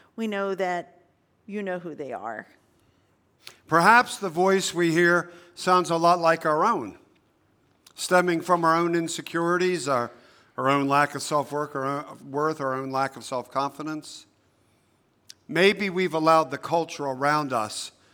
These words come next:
Speaker 2: to tell us we don't measure up when, uh, when we, uh, it comes to looks or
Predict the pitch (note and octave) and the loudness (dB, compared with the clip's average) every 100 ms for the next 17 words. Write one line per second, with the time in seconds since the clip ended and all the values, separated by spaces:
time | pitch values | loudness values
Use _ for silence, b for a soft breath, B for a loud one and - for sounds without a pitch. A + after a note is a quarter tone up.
0 | b b C#3+ D#3 D#3+ D3 C#3 D3 D3+ D3 | b b -8 0 0 0 -6 -4 -4 -2
1 | C#3+ C#3+ B2+ A#2+ C3 C#3 C3 A#2+ - _ | -2 -4 -4 -8 -4 0 2 0 -6 _
2 | b b b b - C#3 C#3 C3 B2+ B2 | b b b b -6 -2 0 2 4 2
3 | G#2+ B B B C3+ C3+ B2+ C3 C3 B2 | -2 B B B -4 -2 -2 -4 -2 -2
4 | A2+ B B B2+ D#3 C#3 B2+ C3 A#2+ C3 | -4 B B 0 0 0 -4 -8 -4 -2
5 | A2+ - - B2+ G#2 | -4 -8 -12 -10 -10